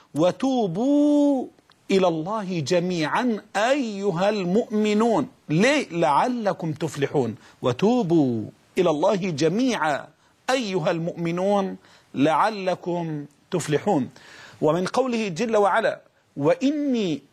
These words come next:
لغفار لمن تاب". ومن قوله جل وعلا: "نبئ عبادي أني أنا الغفور الرحيم". ومن قوله جل وعلا: "يا أيها الذين آمنوا توبوا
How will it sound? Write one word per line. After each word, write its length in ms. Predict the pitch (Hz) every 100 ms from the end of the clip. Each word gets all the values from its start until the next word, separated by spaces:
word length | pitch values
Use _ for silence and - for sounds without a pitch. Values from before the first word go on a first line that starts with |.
| -
لغفار 1040 | 170 185 180 190 - - 269 262 226 220
لمن 840 | 196 190 190 196 269 311 285 233
تاب". 360 | - 262 220 - - _ _ -
ومن 220 | 135 151
قوله 540 | - 226 208 214 202 - -
جل 360 | 131 185 226
وعلا: 400 | 196 180 240 143 - _ _ _ _ _ _ - - - -
"نبئ 400 | 156 160 117 -
عبادي 1000 | 170 190 233 311 262 156 165 131 113 113 _ -
أني 520 | 302 277 233 202 190 240
أنا 160 | 262
الغفور 580 | 220 165 175 269 277 214
الرحيم". 540 | 175 170 247 226 123 - _ _ _ _
ومن 280 | 147 151 175
قوله 640 | - 190 170 233 220 214 151
جل 320 | 147 139 226
وعلا: 380 | 196 185 233 135 - - -
"يا 560 | 147 170 220 262 240 214
أيها 320 | 196 240 233
الذين 480 | 208 196 170 262 202
آمنوا 460 | 180 196 240 214
توبوا 1000 | 190 247 247 214 170 240 285 277 262 254